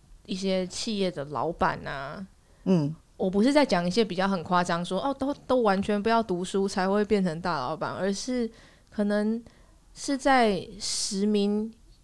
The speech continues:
Speaker 1: 大概排名第十名左右的这样子的学生，就是他其实，他或许他知道他在很努力、很努力、很努力，他或许可以，可以挤上前五，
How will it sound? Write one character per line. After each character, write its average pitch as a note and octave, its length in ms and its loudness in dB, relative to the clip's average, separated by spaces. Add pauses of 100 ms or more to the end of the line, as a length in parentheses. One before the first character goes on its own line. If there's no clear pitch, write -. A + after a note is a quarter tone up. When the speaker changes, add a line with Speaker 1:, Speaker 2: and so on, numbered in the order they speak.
(840)
Speaker 1:
大 A#3+ 120 0
概 A#3+ 200 2
排 F#3+ 240 0
名 F#3+ 180 0
第 A3+ 140 2
十 F3 240 -2
名 D#3+ 200 -4
左 C#3+ 220 -2
右 F3+ 180 4
的 E2+ 240 -4 (300)
这 A#3 100 4
样 G3 140 6
子 F3 160 -6
的 - 240 -8
学 - 180 -6
生， D#3 300 -2
就 G#3 100 -2
是 B3+ 160 0
他 B3+ 80 -2
其 G#3 160 -2
实， E3 260 -6 (600)
他 A#3 160 0
或 A#3 160 8
许 F3+ 100 -2
他 F3 160 2
知 F#3 160 -2
道 F3+ 140 2
他 F3+ 140 0
在 F#3 300 0 (180)
很 G3 180 2
努 G3+ 100 2
力、 G#3 80 2
很 F#3+ 140 4
努 F#3 140 0
力、 F3+ 60 2
很 F3+ 120 2
努 D#3 140 -4
力， E3+ 80 0
他 F#3+ 120 0
或 G3 140 4
许 E3 80 -4
可 D#3+ 160 -4
以， D#3 80 -2
可 - 160 -4
以 E3 60 -2
挤 E3 180 -4
上 F3+ 220 0
前 D#3+ 280 -2
五， E3 240 -4